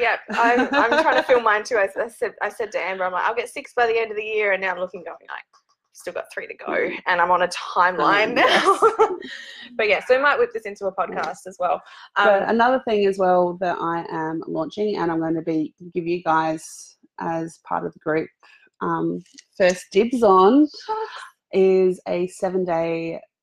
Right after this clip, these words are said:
Speaker 2: Instagram challenge. So
Speaker 1: Fun.
Speaker 2: give me probably seven days. <laughs> And I will, um, drop it in here for you guys to implement to
Speaker 1: That would
Speaker 2: help
Speaker 1: be
Speaker 2: you
Speaker 1: amazing.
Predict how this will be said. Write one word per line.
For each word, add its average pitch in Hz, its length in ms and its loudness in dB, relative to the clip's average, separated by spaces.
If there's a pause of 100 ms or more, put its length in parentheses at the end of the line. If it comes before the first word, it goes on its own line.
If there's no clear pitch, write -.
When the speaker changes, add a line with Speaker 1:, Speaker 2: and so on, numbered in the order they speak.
Speaker 2:
Instagram - 460 -6
challenge. - 680 -12 (1080)
So 165 600 -4
Speaker 1:
Fun. 262 360 -6 (760)
Speaker 2:
give 202 100 -2
me 190 260 0
probably - 200 -10
seven 190 280 -6
days. - 360 -8 (140)
<laughs> - 160 -10
And 392 600 2
I 294 380 4
will, 247 280 6 (380)
um, 233 560 4
drop 208 340 2
it 208 120 0
in 185 260 0
here 180 400 -4
for 185 80 -6
you 180 240 -4
guys 170 600 -4 (440)
to 98 460 -8
implement - 600 -6
to - 360 -12
Speaker 1:
That - 0 -
would 185 60 -4
Speaker 2:
help 208 200 2
Speaker 1:
be 254 60 -10
Speaker 2:
you 202 120 2
Speaker 1:
amazing. 196 240 2